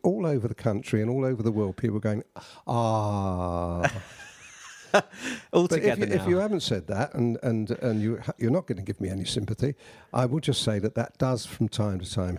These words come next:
Speaker 1: happen, I'm afraid. And in fact, there was an occasion I was looking back a video that, uh, one of the, in fact, folks, you'll, if you find it, you can get a prize, because in the next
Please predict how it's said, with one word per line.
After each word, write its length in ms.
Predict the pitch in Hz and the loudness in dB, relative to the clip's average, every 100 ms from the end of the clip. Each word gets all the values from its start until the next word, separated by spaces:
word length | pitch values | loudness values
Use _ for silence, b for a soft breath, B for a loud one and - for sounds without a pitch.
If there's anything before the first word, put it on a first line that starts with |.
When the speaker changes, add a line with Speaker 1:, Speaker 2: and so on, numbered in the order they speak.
| - | -4
Speaker 1:
happen, 460 | 98 - 92 104 - | -6 -6 -8 -8 -8
I'm 200 | 101 104 | -8 -8
afraid. 500 | - 95 110 110 - | -8 -8 -8 -10 -12
And 340 | - 107 98 101 B B B B B | -6 -4 -4 -6 B B B B B
in 140 | 131 127 | 2 2
fact, 420 | - 196 190 - | 2 2 0 -2
there 120 | 123 | -2
was 200 | 90 90 | -2 -4
an 100 | 95 | -6
occasion 540 | 104 - - 147 143 | -6 -8 -8 -6 -4
I 120 | 123 127 | -4 -2
was 300 | 117 - - - | -6 -10 -20 -14
looking 420 | - 143 147 131 120 | -8 -6 -2 -2 -2
back 220 | 135 131 | -2 -2
a 40 | |
video 500 | 104 117 127 123 113 | -2 -2 -2 -2 -2
that, 140 | 117 - | -2 -6
uh, 120 | - 113 - | -6 -6 -2
one 200 | 120 165 | -2 -2
of 100 | 110 | -4
the, 760 | - - - - - - - | -8 -18 -20 -20 -20 -20 0
in 140 | 147 120 | 2 2
fact, 340 | 165 170 - | 0 -2 -4
folks, 480 | - 131 185 - - - - | 0 2 2 -2 -4 -6 -2
you'll, 220 | 127 113 _ | -2 -2 _
if 140 | - 147 | -2 0
you 100 | 208 | 0
find 400 | - 151 110 110 | 2 0 2 -2
it, 140 | 208 _ _ _ | -4 _ _ _
you 160 | - 117 | -2 0
can 100 | 131 | 0
get 80 | 139 | 0
a 60 | |
prize, 500 | 151 160 98 - 110 - B B B | 0 -2 -2 -4 -8 -12 B B B
because 200 | 110 117 | -2 2
in 140 | 151 185 | 2 2
the 100 | 170 | 0
next 440 | 170 - - - | -2 -4 -8 -8